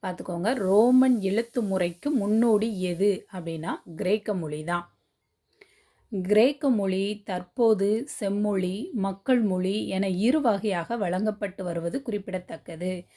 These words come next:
அப்போ தற்போது எவ்வாறு வழங்கப்படுகிறது அப்படின்னா, செம்மொழி, இன்னொன்னு மக்கள் மொழி. செம்மொழி அப்படின்னா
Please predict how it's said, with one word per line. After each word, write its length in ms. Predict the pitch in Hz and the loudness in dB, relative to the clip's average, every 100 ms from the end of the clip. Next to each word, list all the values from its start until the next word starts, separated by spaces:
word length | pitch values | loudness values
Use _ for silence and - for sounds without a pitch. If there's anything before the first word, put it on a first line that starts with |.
| _ _ _ _ | _ _ _ _
அப்போ 400 | 196 180 202 208 254 | -10 -4 -2 -2 -4
தற்போது 420 | 190 - 220 208 | -8 -2 0 2
எவ்வாறு 380 | 185 185 214 202 | 2 2 2 2
வழங்கப்படுகிறது 920 | 185 190 202 190 180 175 170 180 170 | 0 -2 -4 -4 -4 -2 -2 -2 -2
அப்படின்னா, 440 | 165 160 170 220 | -4 -6 -6 -6
செம்மொழி, 640 | - 208 220 226 202 269 - | -4 -2 2 2 0 -2 -6
இன்னொன்னு 300 | 190 180 226 | -4 -2 -2
மக்கள் 360 | 240 - 190 | -2 -4 -6
மொழி. 360 | 165 160 156 - _ _ - - _ | -6 -6 -8 -14 _ _ -20 -20 _
செம்மொழி 720 | - 262 285 311 285 277 247 | 2 4 6 6 6 4 2
அப்படின்னா 380 | 190 190 175 | 0 -2 -2